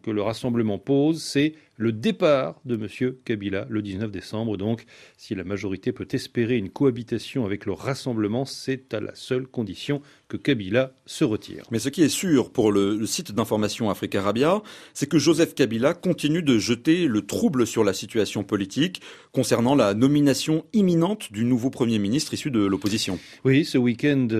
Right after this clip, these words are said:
Speaker 1: les, euh, tractations allaient bon train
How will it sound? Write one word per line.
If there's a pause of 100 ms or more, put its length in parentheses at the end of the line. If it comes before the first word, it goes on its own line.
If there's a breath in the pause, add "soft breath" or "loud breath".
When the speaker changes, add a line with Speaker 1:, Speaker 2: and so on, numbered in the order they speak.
(240)
Speaker 1:
les,
euh,
tractations
allaient
bon
train